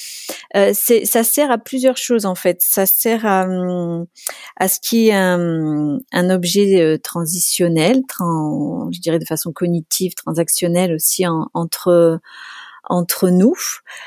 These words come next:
Ça sert aussi à vraiment relâcher les, les pressions que, que pourrait avoir, euh, la personne de dire, « Vous pouvez, vous changez moi » ou, euh, ou moi, je dois la changer. Euh,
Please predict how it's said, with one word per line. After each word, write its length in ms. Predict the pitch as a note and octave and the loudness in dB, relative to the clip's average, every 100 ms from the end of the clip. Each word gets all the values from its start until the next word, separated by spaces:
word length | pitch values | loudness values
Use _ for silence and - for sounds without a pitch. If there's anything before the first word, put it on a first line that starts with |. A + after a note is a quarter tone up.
| - | -10
Ça 200 | - B3 | -2 0
sert 220 | A#3+ D4+ C#4 | 2 4 4
aussi 300 | C4+ - D#4 | 2 2 4
à 560 | B3+ A3 G#3 G3+ F#3+ F#3 | 4 4 2 2 0 -2
vraiment 480 | F#3+ A#3+ B3+ D4+ | 0 2 4 4
relâcher 640 | C4+ A3+ G#3+ A3 - B3+ B3+ | 2 2 2 0 0 2 4
les, 220 | G#3+ F#3+ | 4 2
les 120 | F#3 | 0
pressions 720 | F#3 - G#3 G#3 - A#3 A#3 A#3 | -2 -2 0 0 0 2 2 0
que, 800 | - G3 F#3 F3+ F3+ F3+ F3+ F3 F3 - - - - - | 0 2 4 4 4 2 0 -2 -6 -16 -16 -16 -18 -14
que 120 | - F#3 | -4 -4
pourrait 460 | - G3 F3+ G#3 | -2 -2 2 4
avoir, 540 | G3 E3+ F#3+ G3 G3+ G3 | 4 2 2 2 2 2
euh, 840 | F3+ F3 E3+ E3 E3 D#3+ D#3+ D#3+ E3+ _ - - - | 4 4 4 2 2 0 -2 -4 -8 _ -20 -20 -2
la 100 | F3+ | 0
personne 440 | F3+ F3+ - G3+ | 2 0 2 2
de 80 | F#3 | 2
dire, « 240 | D#3+ F3+ F3+ | 2 2 0
Vous 80 | E3 | -4
pouvez, 260 | - D#3+ | -8 -8
vous 600 | E3 E3 D#3+ D#3+ D3 D3 | -6 -4 -4 -4 -4 -6
changez 380 | - - F3 F3 | -6 -4 -2 0
moi » 500 | E3+ F3 F#3+ F#3+ F#3+ F3 | 2 2 2 2 2 2
ou, 180 | D3+ D#3 | 2 0
euh, 240 | D3+ D#3 - - | 0 -2 -8 -10
ou 120 | - F3 | 0 4
moi, 400 | F3 F#3+ G3 D#3+ | 4 4 4 2
je 80 | - | 2
dois 100 | F3 | 4
la 100 | E3 | 4
changer. 600 | D#3+ E3 E3 E3 G3 G3+ | 0 -4 -2 2 4 6
Euh, 100 | E3 | 4